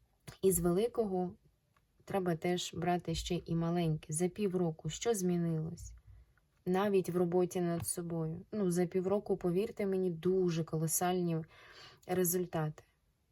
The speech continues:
І, м, це якби немає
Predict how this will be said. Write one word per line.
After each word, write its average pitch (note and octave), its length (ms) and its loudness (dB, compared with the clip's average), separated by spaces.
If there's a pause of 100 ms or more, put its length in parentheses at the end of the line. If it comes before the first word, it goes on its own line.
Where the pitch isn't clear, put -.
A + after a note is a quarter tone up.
(880)
І, F3 180 2 (720)
м, F3 260 -6 (100)
це - 260 2
якби D#3+ 800 0 (640)
немає E3 760 0